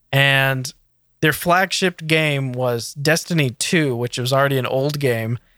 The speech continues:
that really nobody cared about. Like, <laughs> it was not something to brag about. And I think it was the most hilarious thing about the whole Stadia announcement was how much they acted like Destiny two was their big draw.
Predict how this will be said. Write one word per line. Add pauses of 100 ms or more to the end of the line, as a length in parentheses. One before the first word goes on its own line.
(360)
that
really
nobody
cared
about. (380)
Like,
<laughs>
it
was
not
something
to
brag
about. (420)
And
I
think
it
was
the
most
hilarious
thing
about
the
whole
Stadia
announcement
was
how
much
they
acted
like (160)
Destiny
two (500)
was
their (760)
big
draw.